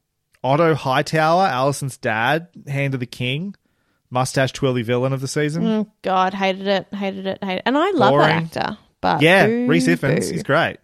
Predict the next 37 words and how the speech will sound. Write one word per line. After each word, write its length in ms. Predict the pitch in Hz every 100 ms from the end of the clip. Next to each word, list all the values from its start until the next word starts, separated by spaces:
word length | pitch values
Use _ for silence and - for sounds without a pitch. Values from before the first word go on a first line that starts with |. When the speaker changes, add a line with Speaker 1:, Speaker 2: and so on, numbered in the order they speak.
| -
Speaker 2:
Yeah. 220 | 226 - _ _ _ _
Speaker 1:
Ifans? 580 | 139 139 175 190 202 - - - - _ _ _ _ _ -
Yeah, 100 | 190
he's 100 | 120
a 40 |
great 140 | 156
actor. 340 | 143 165 - - _ _ _ _ - - - -
Boring 280 | 131 147 131
character. 460 | 120 107 - - - _ _ _ _ -
Speaker 2:
Yep, 220 | - - _ -
agreed. 260 | - - - _ _ _
Speaker 1:
Not 240 | 135 160 160
particularly 420 | 151 156 147 143
fascinating. 720 | 131 120 - 117 101 95 101
Not 220 | 120 143
great. 260 | 156 143 139
Not 160 | 160 160
as, 200 | 151 151
as 240 | 165 117
great 260 | - 143 143
a 20 |
schemer 500 | - 135 127 123 120
as, 240 | 113 113 _ _ _ _ _ _ _ -
I 160 | 156 165
don't 120 | 123
know. 240 | 117 98 143 _ _
<laughs> 280 | _ _ _
I 300 | 160 - 880 -
don't 40 | 185
know. 240 | 165 151 117 - -
This 120 | 190
is 60 | 233
what 80 | 269
I 40 |
mean. 180 | 214 160
It's 120 | 135
like, 160 | 127